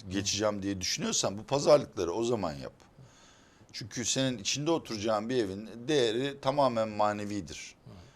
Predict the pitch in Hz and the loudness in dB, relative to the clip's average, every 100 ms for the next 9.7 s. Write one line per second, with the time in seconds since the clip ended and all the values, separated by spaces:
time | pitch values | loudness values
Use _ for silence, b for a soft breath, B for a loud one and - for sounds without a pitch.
0 | B - 147 104 120 123 117 107 120 117 | B 0 2 2 2 2 2 2 2 2
1 | 135 - 107 107 113 110 120 - 80 71 | 0 -2 -4 2 2 4 2 2 -2 -2
2 | - - 67 - 67 76 90 85 - B | -6 -6 -4 -4 -6 -6 -6 -6 -14 B
3 | B B 120 120 110 127 117 147 156 135 | B B -4 -4 2 4 4 4 0 0
4 | - - 123 117 110 101 95 98 - B | -2 4 8 10 8 6 -2 -2 -4 B
5 | B B 98 - 131 127 98 92 90 101 | B B -2 4 6 6 2 -2 -2 -8
6 | - - - - 110 101 113 147 147 95 | -10 -16 -6 0 2 4 4 6 4 0
7 | 73 71 78 - - - 82 - 143 - | -4 -6 -6 -6 -6 -8 -4 -4 -4 -6
8 | - 101 95 160 139 - 147 185 175 135 | -6 -2 2 2 4 6 6 10 10 10
9 | 120 131 - 254 135 - 131 | 2 2 2 2 2 -2 -6